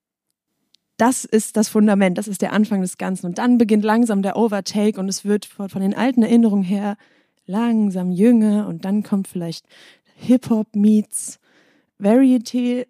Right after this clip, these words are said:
dazu und so kann die Fusion dann schaffen,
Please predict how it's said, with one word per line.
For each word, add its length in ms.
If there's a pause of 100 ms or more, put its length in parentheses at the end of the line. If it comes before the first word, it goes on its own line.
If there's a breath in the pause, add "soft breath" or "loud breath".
(100)
dazu 640
und 200
so 160
kann 220
die 60
Fusion 480
dann 160
schaffen, 440